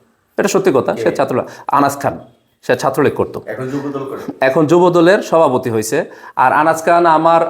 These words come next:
Speaker 1: আমার দোকানে যখন আমার কালীগঞ্জে দোকান ছিল, সে রফিক ঠাকুর নির্বাচন করছে। সে আমার কাছে কয়েকবার বলছে যে, "আমি রফিক ঠাকুর নির্বাচন করতেছি।" আমি কি, "কর, অসুবিধা কি, এলাকা থাকলে তো কারো না কারো
Speaker 2: আপনি
Speaker 1: তথ্য তো।"
Speaker 2: বলতেছেন আপনার ভাতিজা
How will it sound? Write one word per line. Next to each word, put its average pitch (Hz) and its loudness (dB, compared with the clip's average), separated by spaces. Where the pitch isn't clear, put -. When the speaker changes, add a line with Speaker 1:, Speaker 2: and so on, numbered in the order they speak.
Speaker 1:
আমার 185 2
দোকানে 196 0
যখন 175 0
আমার 160 0
কালীগঞ্জে 165 0
দোকান 165 0
ছিল, 156 0
সে 160 0
রফিক 156 -2
ঠাকুর 131 0
নির্বাচন 131 0
করছে। 104 -4
সে 160 0
আমার 120 2
কাছে 123 -4
কয়েকবার 120 0
বলছে 117 -2
যে, 110 -2
"আমি 107 -4
রফিক 117 -4
ঠাকুর 101 0
নির্বাচন 104 -2
করতেছি।" - -8
আমি 262 2
কি, 196 -4
"কর, 170 2
অসুবিধা 117 0
কি, 107 -2
এলাকা 117 2
থাকলে 123 -4
তো 117 -6
কারো 117 0
না 123 2
কারো 117 2
Speaker 2:
আপনি 123 0
Speaker 1:
তথ্য 123 0
তো।" 156 2
Speaker 2:
বলতেছেন 175 0
আপনার 165 0
ভাতিজা 160 0